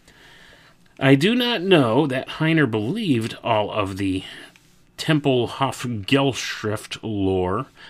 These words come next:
about the Hanabus, the mediums, the flight the fight to other worlds, et cetera.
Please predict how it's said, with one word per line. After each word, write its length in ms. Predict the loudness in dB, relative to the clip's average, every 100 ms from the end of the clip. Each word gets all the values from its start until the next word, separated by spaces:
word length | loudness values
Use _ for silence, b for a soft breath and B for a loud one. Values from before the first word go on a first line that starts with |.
| B
about 340 | -2 -2 -2
the 100 | -4
Hanabus, 640 | -2 -2 -2 0 0 -2 -2
the 100 | -2
mediums, 760 | 0 0 0 0 -2 -4 -12 -8
the 140 | -6
flight 380 | -6 -6 -6 -8 _ _ _ _ _ _ -8
the 140 | -8
fight 300 | -4 -4 -4
to 180 | -6 -6
other 280 | -4 0 0
worlds, 600 | 0 -2 -2 -2 -4 -6
et 120 | -12
cetera. 380 | -6 -4 -2 -4